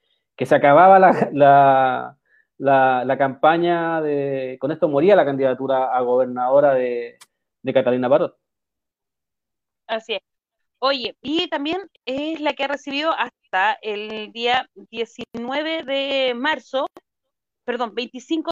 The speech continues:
Speaker 2: de marzo del dos mil veintiuno, es que han recibido setecientos sesenta millones para su campaña de
Speaker 1: Perdón,
Speaker 2: gobernadora.
Speaker 1: perdón, perdón, perdón, perdón, perdón. ¿Cuánto?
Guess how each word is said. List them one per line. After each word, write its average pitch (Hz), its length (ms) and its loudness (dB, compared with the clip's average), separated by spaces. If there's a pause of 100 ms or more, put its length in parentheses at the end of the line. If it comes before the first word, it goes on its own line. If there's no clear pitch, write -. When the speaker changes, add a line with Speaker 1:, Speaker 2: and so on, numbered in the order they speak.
(120)
Speaker 2:
de 302 80 0
marzo 262 460 -6
del 220 280 -8
dos 233 140 -6
mil 269 140 -8
veintiuno, 320 520 -8
es 262 240 -8
que 302 60 -4
han 294 180 -2
recibido 302 360 -6
setecientos 294 500 -10
sesenta 311 380 -6
millones 302 500 -6
para 285 160 -4
su 277 160 -16
campaña 277 480 -6
de 320 80 -2
Speaker 1:
Perdón, 269 140 -2
Speaker 2:
gobernadora. 202 640 2
Speaker 1:
perdón, 170 280 -4
perdón, - 0 -
perdón, 151 260 -2
perdón, 139 280 -4
perdón. 110 400 -10
¿Cuánto? 349 520 0